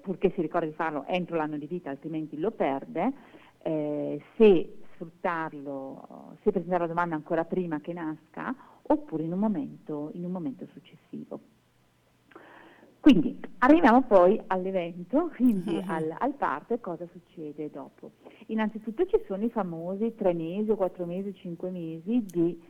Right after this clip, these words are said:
Speaker 1: per, come conclusione del congedo di, di maternità. E poi subentra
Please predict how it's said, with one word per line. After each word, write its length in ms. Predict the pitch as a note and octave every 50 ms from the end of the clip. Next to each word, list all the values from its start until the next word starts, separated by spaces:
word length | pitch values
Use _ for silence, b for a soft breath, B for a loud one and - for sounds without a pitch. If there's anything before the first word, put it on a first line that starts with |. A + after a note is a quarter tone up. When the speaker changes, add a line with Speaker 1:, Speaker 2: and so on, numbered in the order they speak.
| B B -
Speaker 1:
per, 200 | - G3 - - -
come 260 | - A#3+ G#3+ G#3+ G#3
conclusione 800 | - A3 G#3+ G#3 - A3 A3 G3 E3+ - F#3+ F3 F3+ F#3 G3 G3+
del 160 | F3+ F#3 F3
congedo 560 | - - F3+ F3 E3 D3+ D#3+ D3+ D3+ E3 E3
di, 280 | D#3 C#3+ D3+ D3+ D3 D3
di 80 | D3 D3+
maternità. 720 | D3+ D3 D3 D3 D3+ C#3+ C#3+ D3 C#3+ C#3 - C#3+ C3 B2+ - B B B B B B B B B B B3 B _ _
E 160 | - A#4 A#4+ B4
poi 420 | A#4 F4+ E4 D#4+ F3 G#3+ D4+ E4+ - -
subentra 580 | A4+ G#4 B3+ G3 E3+ D#3+ D#3 D#3 - G3 G3